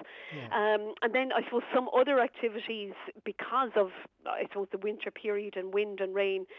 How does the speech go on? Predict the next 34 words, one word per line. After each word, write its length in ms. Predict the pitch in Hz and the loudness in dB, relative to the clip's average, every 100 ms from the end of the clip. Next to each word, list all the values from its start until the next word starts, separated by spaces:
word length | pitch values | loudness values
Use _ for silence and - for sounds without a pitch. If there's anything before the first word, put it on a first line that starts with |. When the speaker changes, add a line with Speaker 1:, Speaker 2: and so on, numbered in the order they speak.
| - - | -16 0
Speaker 2:
like 240 | 208 196 | 2 4
the 180 | 208 202 | 6 6
rowing 360 | 196 214 214 196 | 8 6 6 2
boats 340 | 202 196 - - | 4 4 2 2
and 160 | 202 196 | 2 2
the 60 | |
boat 240 | 196 208 - | 4 4 2
tours 200 | 202 196 - | -2 -2 -2
can't 380 | 233 220 208 - | -2 0 0 0
actually 320 | 190 - 196 | -2 0 0
operate 420 | 202 - 196 190 180 | 0 2 0 0 -2
with 100 | 185 | -2
rising 420 | 196 196 190 180 | 0 0 -2 0
water 320 | 190 208 202 190 | 4 4 4 2
levels 360 | 196 185 180 - - | 2 2 -2 -4 -4
and 320 | 196 190 185 - - - - - | -4 -4 -8 -12 -18 -18 -16 2
Speaker 1:
Yeah. 60 | |
Speaker 2:
wind 220 | 208 208 202 | 2 4 4
levels 300 | 196 196 185 | 4 4 2
up 140 | 196 196 | 0 0
in 60 | |
the 80 | 185 | -6
trees. 300 | - 202 196 - | -2 -2 -2 -4
So 60 | |
they're 180 | 196 220 | 2 2
more 200 | 220 202 - | 4 0 0
seasonal, 500 | 247 226 202 190 185 180 | -8 -8 -4 -2 -2 -2
so 60 | 196 | -2
they 100 | 190 | -2
would 160 | 180 - | -4 -4
kind 240 | 202 196 | -4 -6
of 60 | - | -2
finish 320 | 220 214 202 208 | 0 0 0 2
at, 200 | 190 | 0